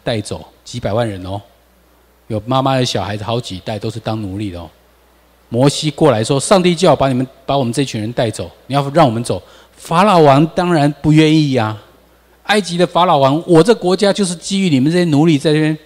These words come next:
过好日子，你们走了，我们自己的人不是要去扫，扫扁瘦吗？自己还去种田哦，那做回来。”是这样，所以埃及黑西苗不要犹太人走嘛，所以才发生十个灾害。你们都看过电影嘛？我们讲看电影，我们不讲圣经，我们讲光看电影你也知道，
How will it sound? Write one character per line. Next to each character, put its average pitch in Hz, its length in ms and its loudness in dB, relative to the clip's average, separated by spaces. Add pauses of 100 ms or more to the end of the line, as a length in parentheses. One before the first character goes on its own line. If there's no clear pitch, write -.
(640)
过 180 160 4
好 120 200 -4
日 151 140 0
子， 131 160 -8
你 131 100 -2
们 190 140 0
走 131 200 0
了， 131 140 2
我 123 140 -2
们 156 220 2
自 - 140 -8
己 156 160 -6
的 117 80 0
人 120 120 0
不 147 120 -4
是 - 120 -10
要 143 80 -4
去 143 100 -8
扫， 92 300 -10
扫 - 240 -2
扁 107 200 -4
瘦 117 220 0
吗？ 104 180 -6 (540)
自 - 180 -8
己 156 80 2
还 131 140 -2
去 151 120 0
种 143 240 0
田 101 220 -6
哦， 80 160 -10 (140)
那 165 100 -4
做 156 180 0
回 113 100 2
来。” 87 240 -10 (680)
是 254 140 -2
这 226 160 0
样， 220 140 4
所 165 160 2
以 196 60 4
埃 185 140 -2
及 165 180 -8
黑 135 200 -6
西 180 180 -6
苗 151 140 2
不 165 120 0
要 143 120 0
犹 120 160 -4
太 151 120 -2
人 117 140 -4
走 87 180 -8
嘛， 92 120 -16 (520)
所 170 140 -2
以 175 60 0
才 151 160 -6
发 147 200 -2
生 151 140 0
十 - 300 -4
个 123 100 -2
灾 123 140 -4
害。 123 140 0
你 110 100 -8
们 127 80 -2
都 170 60 0
看 165 160 -2
过 156 100 -2
电 143 200 -2
影 90 140 -8
嘛？ 87 120 -14
我 101 60 -10
们 143 100 -4
讲 101 180 -8
看 120 160 -10
电 123 140 -8
影， 98 60 -10
我 98 60 -8
们 127 60 -8
不 135 60 -6
讲 95 160 -10
圣 120 200 -4
经， 120 140 -10
我 107 80 -4
们 120 80 -4
讲 98 240 -10
光 143 200 -2
看 147 180 -2
电 131 140 -4
影 95 80 -8
你 92 80 -8
也 98 80 -8
知 - 140 -18
道， 95 140 -10